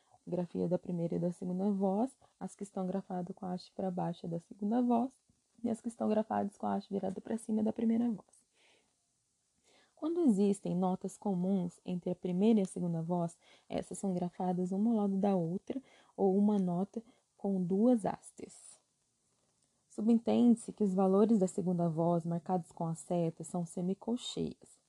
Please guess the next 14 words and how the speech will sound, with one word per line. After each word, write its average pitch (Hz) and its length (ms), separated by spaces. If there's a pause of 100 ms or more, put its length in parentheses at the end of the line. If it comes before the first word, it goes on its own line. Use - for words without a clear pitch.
(580)
As 185 140
notas 208 340
vizinhas, 180 540
quando 185 240
tocadas 175 460
simultaneamente, 175 880
são 180 120
grafadas 180 520
juntas, 160 520 (320)
uma 175 180
ao 208 40
lado 208 240
da 233 180
outra. - 380